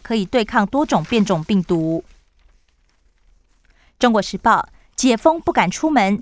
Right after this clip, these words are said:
方山两村继续吃泡面。阻断社区传播链，屏东县政府决战芳疗医院，新增一名确诊，门诊、急诊继续关，扩大匡列，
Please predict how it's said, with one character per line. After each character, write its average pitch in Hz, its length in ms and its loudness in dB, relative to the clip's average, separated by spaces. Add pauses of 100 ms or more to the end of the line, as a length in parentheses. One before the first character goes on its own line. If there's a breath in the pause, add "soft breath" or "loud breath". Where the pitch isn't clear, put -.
(160 loud breath)
方 285 240 2
山 277 240 0
两 185 180 0
村 277 280 -4
继 302 180 -2
续 220 200 -4
吃 - 180 -4
泡 226 240 -2
面。 220 320 0 (840 soft breath)
阻 202 160 0
断 262 180 4
社 240 180 0
区 233 120 -8
传 202 220 0
播 247 140 0
链， 233 340 0
屏 226 160 2
东 262 120 2
县 254 200 0
政 240 160 2
府 185 180 -2
决 196 200 -2
战 262 200 2
芳 247 160 2
疗 185 160 2
医 214 180 -2
院， 226 280 -2 (460 soft breath)
新 269 200 0
增 269 180 2
一 226 120 0
名 208 160 4
确 254 220 -2
诊， 180 300 -2 (200 loud breath)
门 240 220 2
诊、 208 240 0
急 220 180 -4
诊 190 240 0
继 240 140 -6
续 214 160 -4
关， 190 340 0 (600 soft breath)
扩 370 160 2
大 294 120 4
匡 285 240 -2
列， 277 240 0